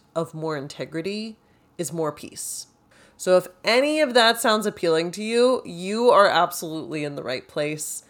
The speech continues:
Welcome. I'm so glad that you have joined. Today we are talking about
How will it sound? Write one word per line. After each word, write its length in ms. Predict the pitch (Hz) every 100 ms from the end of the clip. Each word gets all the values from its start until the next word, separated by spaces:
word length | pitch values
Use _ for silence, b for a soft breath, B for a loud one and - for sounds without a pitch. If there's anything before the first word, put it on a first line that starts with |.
| b b
Welcome. 500 | 160 170 170 165 156 -
I'm 140 | 165 151
so 260 | - 180 160
glad 320 | 165 156 147
that 100 | 151
you 100 | 147
have 160 | 131
joined. 640 | - 170 147 147 147 151 - b b b b b b b
Today 480 | - 196 170 214 247
we 180 | 269 294
are 100 | 302
talking 640 | - 160 - 180 170 165
about 580 | - 143 - 139 143 135